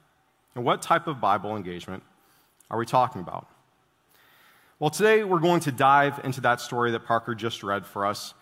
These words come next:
And this is a story we've been looking at for the last several weeks. In that story, we can see three ways that Jesus engaged with Scripture. And when we consider how Jesus engaged with Scripture, we'll find that Scripture did far more than just positively affect his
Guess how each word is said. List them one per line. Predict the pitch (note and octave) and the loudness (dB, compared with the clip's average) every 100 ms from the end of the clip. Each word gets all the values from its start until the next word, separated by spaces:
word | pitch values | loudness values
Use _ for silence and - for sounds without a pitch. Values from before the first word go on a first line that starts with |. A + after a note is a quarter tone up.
| - - _ _ | -20 -20 _ _
And | B2+ B2 A#2 A2+ | -4 -2 0 0
this | C3 C3 | -4 -4
is | |
a | A#2+ | -6
story | D#3+ C#3+ | -2 0
we've | C3 | 0
been | C3 | 0
looking | C3+ C3 B2 | 0 0 0
at | B2 B2 - | 0 -2 -6
for | B2 A2 | -4 -2
the | |
last | A2+ A#2 A#2+ - | 2 4 4 0
several | B2+ A#2 B2 | -4 -4 -6
weeks. | G#2+ G#2+ - - - _ - | -6 -6 -10 -16 -20 _ 0
In | F3+ | 2
that | E3+ | 2
story, | - E3+ D#3 | 0 0 2
we | C#3 | 0
can | C#3 | -4
see | C3 C#3 B2 | -4 -4 -6
three | - - E3 G3+ G#3+ G3+ D#3 | -8 -6 -4 -2 -4 -8 -10
ways | A#2 B2+ B2+ B2+ A2+ | -4 0 0 -2 -4
that | A2 A2+ | -8 -8
Jesus | F#2 B2+ B2+ B2 B2 - - _ _ A2 | -8 -6 -4 -6 -8 -10 -20 _ _ -8
engaged | G#2 G2+ G2+ F#2 | -6 -4 -6 -8
with | G2+ | -12
Scripture. | - - C3 - D#2 - _ _ _ _ - - - - | -6 -4 -4 -8 -18 -20 _ _ _ _ -20 -20 -20 -2
And | D#3 | 4
when | F3+ F#3 | 6 4
we | |
consider | F3 E3+ E3 E3+ A#3+ | 4 2 0 0 0
how | - F3 G3 G#3 | 0 4 4 4
Jesus | B2 E3 D#3 D#3 - | -2 -4 -4 -6 -6
engaged | C3+ B2+ G#2+ C#3+ D3+ C#3+ - | -4 -4 -2 -2 -2 -4 -6
with | G2 | -10
Scripture, | - - G2+ - G#2 F#2 - - - | -10 -6 -8 -6 -8 -8 -12 -20 -4
we'll | D#3 | 0
find | F#3 E3+ C3 | 2 4 2
that | |
Scripture | - - G3+ - | -2 -2 -2 -2
did | D#3 D3 C3 | 0 0 0
far | - - D#3+ F3 | -6 0 2 4
more | D3+ C3 C3 | 2 2 0
than | A#2 A2 | 0 -4
just | A2+ - | -6 -8
positively | - B2+ C3+ - A2 F#2+ G#2 | 2 4 6 2 -6 -6 -8
affect | F#2 - D3 C#3+ - | -8 -8 -6 -6 -8
his | F2 | -16